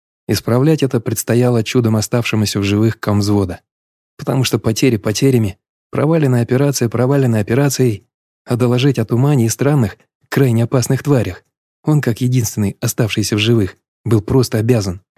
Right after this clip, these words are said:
Внутри нужной хижины царил полумрак и приятная прохлада. Батя постоял некоторое время, давая глазам привыкнуть к полумраку.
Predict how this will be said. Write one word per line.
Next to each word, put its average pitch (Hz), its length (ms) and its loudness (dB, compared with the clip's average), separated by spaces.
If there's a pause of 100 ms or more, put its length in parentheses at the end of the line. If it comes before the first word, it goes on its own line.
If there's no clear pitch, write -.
(840)
Внутри 120 400 2
нужной 117 340 4
хижины 110 440 2
царил 110 320 0
полумрак 113 580 0 (180)
и 160 60 -2
приятная 107 520 0
прохлада. 107 580 -2 (720)
Батя 107 340 2
постоял 131 420 0
некоторое 107 420 0
время, 101 280 2
давая 110 340 2
глазам 110 400 0
привыкнуть 107 480 0
к - 80 -20
полумраку. 117 640 0